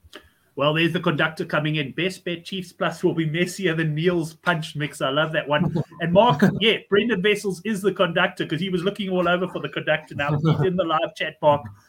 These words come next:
Speaker 1: so he is very much there as well. Uh, Mad Dog odds coming in as well. Crusaders have been pretty underwhelming this season.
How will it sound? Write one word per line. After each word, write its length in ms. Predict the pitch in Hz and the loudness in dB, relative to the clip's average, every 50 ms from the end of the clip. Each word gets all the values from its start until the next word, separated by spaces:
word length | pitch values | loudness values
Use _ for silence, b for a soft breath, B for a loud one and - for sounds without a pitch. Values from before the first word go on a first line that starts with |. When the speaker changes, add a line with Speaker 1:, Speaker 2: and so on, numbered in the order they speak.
| b b | b b
Speaker 1:
so 140 | - - 170 147 | -10 -6 -6 -4
he 160 | 151 160 165 | -4 -2 -2
is 120 | 160 156 - | -4 -4 -4
very 260 | 151 156 160 160 160 | -4 -2 0 0 0
much 280 | 151 147 139 - - | 0 0 0 -2 -4
there 220 | - 151 147 143 151 | -4 -4 -4 -2 -4
as 100 | 143 - | -4 2
well. 300 | 151 151 143 143 139 - _ _ _ _ _ | 4 6 6 4 2 -4 _ _ _ _ _
Uh, 100 | 147 147 | -10 -8
Mad 280 | 143 156 165 165 170 156 | -8 -6 -6 -4 -4 -2
Dog 240 | 180 156 156 156 - - | 0 0 0 -2 -4 -4
odds 260 | 170 180 160 156 - | -2 -2 -2 -4 -2
coming 280 | - 185 160 175 160 | -2 -2 -2 -2 -4
in 100 | 156 151 | -4 -4
as 100 | 151 147 | -4 -4
well. 120 | 170 160 151 | -4 -6 -6
Crusaders 420 | - 151 - - 170 180 170 165 156 | -6 -6 -6 -6 -4 -4 -4 -4 -4
have 60 | 147 | -6
been 140 | 165 156 160 | -6 -6 -6
pretty 180 | - 202 208 202 | -4 -4 -4 -4
underwhelming 560 | 180 185 185 170 160 165 165 170 170 170 160 | -4 -4 -4 -2 -2 -2 -2 -2 -2 -4 -6
this 140 | 151 147 - | -6 -8 -10
season. 340 | - 160 147 147 139 131 | -10 -10 -10 -10 -10 -10